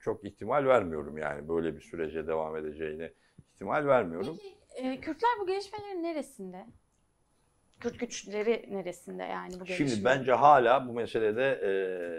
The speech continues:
Speaker 1: Rusya bir şey çözmüş değil. Son, e, Türkiye'nin Afrin Barış Harekatı ve, e, Suriye'ye yönelik Astana ve Soçi süreçleriyle yaptığı hamlelerle, bu güvenli bölge hamleleriyle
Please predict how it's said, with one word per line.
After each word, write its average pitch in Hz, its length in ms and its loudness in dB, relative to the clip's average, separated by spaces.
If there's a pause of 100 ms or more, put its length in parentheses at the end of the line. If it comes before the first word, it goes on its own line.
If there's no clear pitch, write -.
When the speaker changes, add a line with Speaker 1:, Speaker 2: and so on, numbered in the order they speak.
(280)
Speaker 1:
Rusya 113 520 -2
bir 98 340 -8
şey 107 240 -2
çözmüş 113 480 -4
değil. 82 320 0
Son, 107 320 -2
e, 82 400 -12
Türkiye'nin 98 600 -4
Afrin 92 480 -2 (200)
Barış 95 300 0
Harekatı 101 580 0
ve, 95 180 0 (420)
e, 76 300 -2 (1120)
Suriye'ye 107 520 4
yönelik 95 640 -4
Astana 95 480 -4
ve 85 60 -4
Soçi - 360 -8
süreçleriyle 90 760 -4
yaptığı 82 500 0
hamlelerle, 90 720 -2
bu 82 120 -10
güvenli 92 400 -4
bölge 85 240 -2
hamleleriyle 87 840 -4